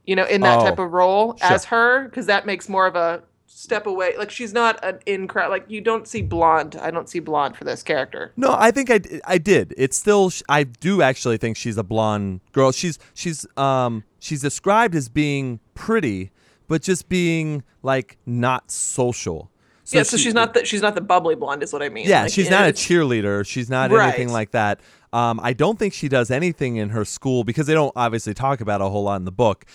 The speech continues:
Speaker 2: Uh, th-, in this movie, they show her playing soccer for some reason, which I don't believe she did any school activities or any of that. She's supposed to be, like, it's actually, it's actually okay in the book 'cause it kinda makes sense.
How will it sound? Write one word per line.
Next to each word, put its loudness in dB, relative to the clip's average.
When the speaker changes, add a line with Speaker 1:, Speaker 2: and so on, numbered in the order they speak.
Speaker 2:
Uh, 0
th-, -6
in -2
this -2
movie, 0
they -2
show -4
her 0
playing -6
soccer -6
for -12
some -8
reason, -6
which -6
I -4
don't 4
believe -2
she -10
did 0
any -2
school -4
activities -6
or -2
any -2
of -2
that. -16
She's -4
supposed 0
to -6
be, -2
like, -2
it's -2
actually, -2
it's -2
actually 0
okay 2
in -2
the -2
book -2
'cause -10
it -10
kinda -4
makes -4
sense. -4